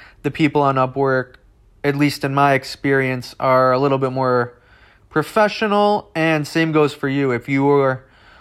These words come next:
hoping to land more professional type jobs,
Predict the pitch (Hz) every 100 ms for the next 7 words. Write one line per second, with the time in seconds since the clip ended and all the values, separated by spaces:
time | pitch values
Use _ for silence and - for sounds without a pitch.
0 | _ 156 147 147 143 135 - 143 135 131
1 | 131 131 - _ _ _ - 156 151 151
2 | 147 147 - 214 214 180 147 143 127 127
3 | 131 123 117 127 - -